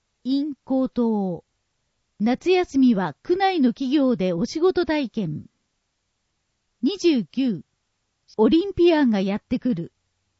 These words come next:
大山加奈さん、三木さん姉妹に学ぶ強さの秘密。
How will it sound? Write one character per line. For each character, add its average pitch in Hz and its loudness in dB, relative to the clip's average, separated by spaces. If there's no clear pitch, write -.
大 339 4
山 370 4
加 381 -2
奈 339 0
さ 220 0
ん、 202 2
三 220 2
木 - -14
さ 349 0
ん 359 -2
姉 339 0
妹 240 4
に 214 4
学 208 2
ぶ 185 -4
強 370 4
さ 285 -2
の 190 0
秘 - -2
密。 202 -2